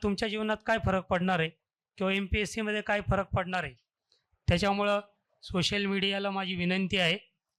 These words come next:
की, जे काही योग्य आहे तेच छापा, जे काही योग्य आहे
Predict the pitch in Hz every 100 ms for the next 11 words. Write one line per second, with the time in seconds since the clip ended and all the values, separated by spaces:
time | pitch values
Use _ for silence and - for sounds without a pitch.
0 | _ _ _ 180 147 190 196 202 185 196
1 | 165 196 185 202 - _ _ _ _ 185
2 | 196 - 175 165 185 - _ _ _ _
3 | _ _ _ _ 147 180 - 202 190 185
4 | 185 196 185